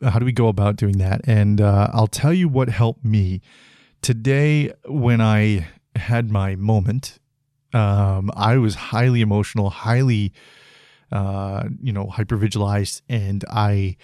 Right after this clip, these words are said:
was frantic. Uh, I had, I was breathing fast. I was sweating as though I'd just been, you know, running for, you know, a good,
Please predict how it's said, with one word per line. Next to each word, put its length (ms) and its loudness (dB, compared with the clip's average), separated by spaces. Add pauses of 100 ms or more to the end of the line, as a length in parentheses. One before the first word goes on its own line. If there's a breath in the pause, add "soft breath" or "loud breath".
(720 loud breath)
was 640 0
frantic. 720 -2 (160)
Uh, 240 0
I 160 -2
had, 260 -2
I 80 -4
was 120 -2
breathing 320 0
fast. 560 2
I 20 2
was 120 -2
sweating 580 0 (480 loud breath)
as 160 0
though 160 2
I'd 160 0
just 180 -2
been, 500 0
you 120 0
know, 160 0
running 420 2
for, 680 -2
you 120 -2
know, 80 -2
a 40 -2
good, 280 -2